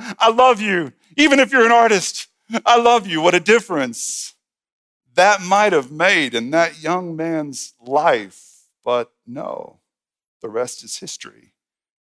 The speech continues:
He grew up and was dominated by fear and subjugation of others, but even that was rooted in some perverted kind of love. We see this all the time, y'all. Think about the music we hear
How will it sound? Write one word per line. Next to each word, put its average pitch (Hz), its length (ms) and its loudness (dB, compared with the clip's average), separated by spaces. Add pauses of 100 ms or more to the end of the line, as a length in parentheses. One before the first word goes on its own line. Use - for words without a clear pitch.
(160)
He - 80 -20
grew 113 280 -4
up 127 240 0
and 98 200 -10 (680)
was - 300 -20
dominated 110 680 -4
by 80 260 -16 (320)
fear 131 440 -8
and - 200 -16
subjugation 107 680 -8
of 95 120 -12
others, 107 460 -8
but 107 160 -12
even 113 320 -12
that 139 360 -4
was 101 180 -18
rooted 123 260 -12
in 107 100 -14
some 123 240 -8
perverted 113 520 -8
kind 131 300 -10
of 104 100 -14
love. - 460 -6
We 135 60 -12
see - 140 -16
this 180 220 -14
all 143 140 0
the 143 80 -20
time, 101 280 -6
y'all. 107 260 -10 (1300)
Think 156 120 0
about 156 200 4
the 139 60 -6
music 143 400 -4
we 151 100 -8
hear 135 320 -6